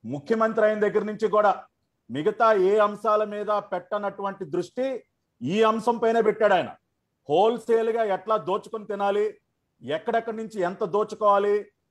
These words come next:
ఎంత తన ఖజానాకి చేరవేసుకోవాలన్న అంశాల మీదే గత రెండు సంవత్సరాల కాలంగా అత్యధిక సమయాన్ని ఆయన వెచ్చించినటువంటి అత్యంత, ఆయనకి అత్యంత ప్రీతిపాత్రమైనటువంటి సబ్జెక్టు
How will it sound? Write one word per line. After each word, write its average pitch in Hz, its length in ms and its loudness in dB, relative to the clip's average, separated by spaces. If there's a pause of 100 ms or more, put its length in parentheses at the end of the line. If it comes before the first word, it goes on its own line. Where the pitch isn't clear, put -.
(120)
ఎంత 190 260 -6
తన 214 240 -4
ఖజానాకి 208 640 0
చేరవేసుకోవాలన్న 196 1120 -2 (300)
అంశాల 214 440 2
మీదే 202 440 -2 (380)
గత 185 140 0
రెండు 196 280 0
సంవత్సరాల 208 500 -4
కాలంగా 196 680 -2 (300)
అత్యధిక 233 500 0
సమయాన్ని 214 680 -4 (320)
ఆయన 185 220 0
వెచ్చించినటువంటి 202 1200 -4 (180)
అత్యంత, 214 420 -2
ఆయనకి 202 400 2
అత్యంత 220 400 -4
ప్రీతిపాత్రమైనటువంటి 208 1200 -4
సబ్జెక్టు 175 680 -4